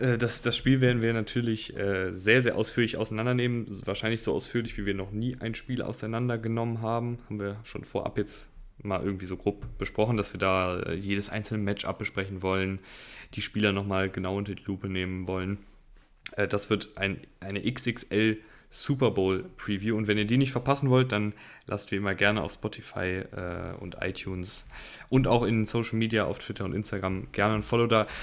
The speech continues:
Ich weiß, man sagt das immer so daher und ich selber, <laughs> wenn ich irgendwie mir ein YouTube-Video angucke und der Typ am Ende sagt, oder, äh, die Dame am Ende sagt, „Ja, lasst ein Like da und, und teilt es“ und so, dann, dann macht man das nicht, aber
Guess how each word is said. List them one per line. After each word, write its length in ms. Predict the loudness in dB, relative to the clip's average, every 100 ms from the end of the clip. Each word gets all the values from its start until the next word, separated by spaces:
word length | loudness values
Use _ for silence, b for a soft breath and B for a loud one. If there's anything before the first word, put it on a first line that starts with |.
| B
Ich 140 | 4
weiß, 220 | 8 10 10
man 100 | 8
sagt 240 | 8 6
das 140 | 4
immer 160 | 6 6
so 100 | 8
daher 560 | 6 6 8 8 6 4
und 160 | 2
ich 140 | 4 8
selber, 440 | 8 8 6 4 2
<laughs> 120 | 4
wenn 180 | 4 6
ich 120 | 6
irgendwie 400 | 4 6 6 4
mir 180 | 4 2
ein 40 |
YouTube-Video 540 | 2 2 2 2 4 4
angucke 320 | 2 2 2
und 200 | 2 4
der 100 | 4
Typ 180 | 4 2
am 120 | 2
Ende 180 | 2 2
sagt, 360 | 0 -2 -6 -6 -4 0
oder, 320 | 2 0 -2
äh, 160 | -6 -4
die 140 | -2
Dame 260 | 0 2 2
am 100 | 0
Ende 180 | -2 0
sagt, 360 | 2 0 -4 B B B B B B
„Ja, 140 | -4 0
lasst 320 | 2 2 4
ein 80 | 6
Like 280 | 8 8 6
da 240 | 6 6
und, 380 | 4 0 -4 -6
und 300 | -8 -6 -2
teilt 300 | 2 4 4
es“ 160 | 0
und 100 | -4
so, 200 | 0 2
dann, 320 | 2 -2 -6 -6
dann 140 | 2
macht 240 | 2 2 2
man 100 | 2
das 160 | 4
nicht, 240 | 4 2 0
aber 240 | 0